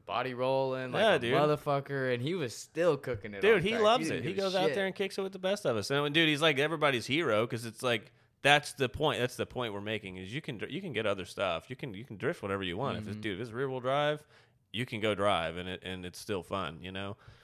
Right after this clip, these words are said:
Speaker 2: But
Speaker 1: Oh, yeah.
Speaker 2: yeah. Anyways,
Speaker 1: Even, like, uh, Taylor Ray, he started with a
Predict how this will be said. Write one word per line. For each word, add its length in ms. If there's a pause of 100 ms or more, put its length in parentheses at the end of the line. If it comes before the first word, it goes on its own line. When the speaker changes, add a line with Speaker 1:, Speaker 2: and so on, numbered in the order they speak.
(160)
Speaker 2:
But 260
Speaker 1:
Oh, 20 (500)
yeah. 160
Speaker 2:
yeah. 60 (260)
Anyways, 560
Speaker 1:
Even, 260
like, 220
uh, 480
Taylor 340
Ray, 360 (460)
he 140
started 460
with 380
a 440